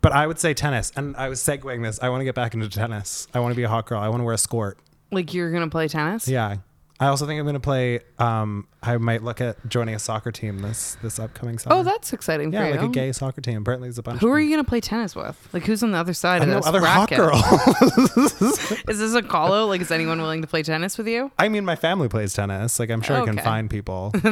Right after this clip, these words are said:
Speaker 2: gonna
Speaker 1: literally
Speaker 2: be
Speaker 1: just
Speaker 2: you and
Speaker 1: wanna
Speaker 2: your fucking
Speaker 1: <laughs>
Speaker 2: squirt with
Speaker 1: Yeah.
Speaker 2: your family fucking moaning into the racket. Like,
Speaker 1: Yeah.
Speaker 2: Jesus Christ, pull it back a bit.
Speaker 1: We'll see. Okay, so more internet things that I need.
Speaker 2: Okay.
Speaker 1: I need you to tell me something.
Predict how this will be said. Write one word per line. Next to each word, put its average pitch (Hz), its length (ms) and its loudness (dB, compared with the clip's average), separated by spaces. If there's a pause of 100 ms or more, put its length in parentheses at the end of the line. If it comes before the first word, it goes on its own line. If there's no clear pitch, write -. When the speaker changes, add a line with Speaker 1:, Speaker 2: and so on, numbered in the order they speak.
Speaker 2:
gonna 151 100 4
Speaker 1:
literally 156 260 4
Speaker 2:
be 170 80 4
Speaker 1:
just 170 100 4
Speaker 2:
you 190 80 6
and 180 60 6
Speaker 1:
wanna 185 40 4
Speaker 2:
your 190 60 0
fucking 196 340 6 (120)
Speaker 1:
<laughs> 622 120 10
Speaker 2:
squirt 170 460 6
with 196 100 4
Speaker 1:
Yeah. 285 60 4
Speaker 2:
your - 100 6
family 160 480 2
fucking 160 300 -2
moaning 151 440 2
into 156 260 0
the 156 240 2 (340)
racket. 202 600 2
Like, 165 200 0
Speaker 1:
Yeah. 165 120 2
Speaker 2:
Jesus 170 240 0
Christ, 165 400 2
pull 160 140 2
it 147 80 -4
back 151 240 2
a - 20 -10
bit. 78 320 -6 (540)
Speaker 1:
We'll 131 160 -4
see. 131 260 -2 (300)
Okay, 165 320 -4
so 151 380 2 (520)
more 175 180 4
internet 160 400 4
things 113 260 0
that 117 120 0
I 110 80 -2
need. 107 80 -2
Speaker 2:
Okay. 156 220 2 (760)
Speaker 1:
I 156 80 4
need 165 180 0
you 175 80 0
to 143 100 -4
tell 131 160 -4
me 110 80 -6
something. 98 400 -12